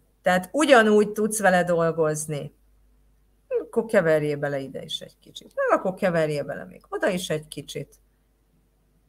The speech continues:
És akkor azonnal harmonikussá tetted az egészet.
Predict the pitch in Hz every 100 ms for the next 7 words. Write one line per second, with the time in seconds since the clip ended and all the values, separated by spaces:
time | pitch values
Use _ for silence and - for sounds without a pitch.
0 | _ - 185 - 208 202 - 233 208 180
1 | 170 160 151 156 151 151 147 - 147 -
2 | 143 139 139 - 139 139 143 135 139 135
3 | - - 147